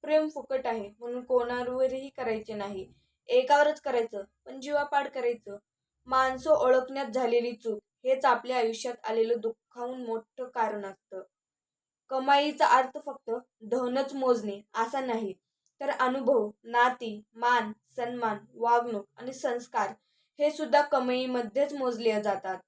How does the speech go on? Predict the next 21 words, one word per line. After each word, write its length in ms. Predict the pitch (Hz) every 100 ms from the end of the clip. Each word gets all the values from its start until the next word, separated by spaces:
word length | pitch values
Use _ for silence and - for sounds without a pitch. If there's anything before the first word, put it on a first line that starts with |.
| _ _ _ _ 240
माऊली 360 | 254 269 294
म्हणतात, 460 | 294 302 302 226 208 _ _ _
"जीवनात 380 | 226 262 277 277
श्वास 420 | - 294 262 277
आणि 180 | 285 269
विश्वासाची 680 | 240 233 262 254 254 247 254
एक 160 | 254 -
समान 420 | 240 220 233 233
गरज 340 | 226 220 208
असते. 340 | 202 - 190 190 _ _ _ _ _ -
श्वास 400 | - 285 302 320
संपला 380 | 269 254 208 208 -
तर 80 | 233
जीवन 420 | 214 247 254 262
संपते, 520 | 254 226 220 196 190 _
विश्वास 480 | 226 226 277 269 269
संपला 360 | 247 220 202 190
तर 60 | 240
संबंध 580 | 269 269 226 233 233 226
संपतो." 600 | 226 226 208 190 185 185 _ _ _ _ _ _ -
आयुष्याचा 580 | 254 269 269 311 285